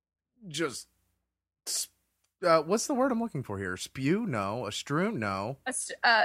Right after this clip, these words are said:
Speaker 2: stream?
Speaker 1: A st-, sure, a stream of just
Speaker 2: Oh, I
Speaker 1: of
Speaker 2: found, I
Speaker 1: Sprat
Speaker 2: found
Speaker 1: puns.
Speaker 2: "How is Isis the dog still alive?" and the extended ellipses.
Speaker 1: Yeah.
Speaker 2: Oh, that hurts.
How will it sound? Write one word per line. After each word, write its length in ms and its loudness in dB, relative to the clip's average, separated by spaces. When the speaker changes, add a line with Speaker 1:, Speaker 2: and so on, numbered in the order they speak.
Speaker 2:
stream? 640 6
Speaker 1:
A 80 -4
st-, 280 -6
sure, 240 6
a 100 0
stream 520 6
of 380 6
just 340 -2
Speaker 2:
Oh, 200 12
I 160 12
Speaker 1:
of 80 6
Speaker 2:
found, 360 12
I 60 12
Speaker 1:
Sprat 140 8
Speaker 2:
found 340 6
Speaker 1:
puns. 120 -8
Speaker 2:
"How 200 8
is 180 0
Isis 360 4
the 120 -2
dog 280 10
still 320 10
alive?" 540 12
and 160 12
the 100 10
extended 440 6
ellipses. 580 6
Speaker 1:
Yeah. 280 -6
Speaker 2:
Oh, 460 12
that 140 12
hurts. 460 8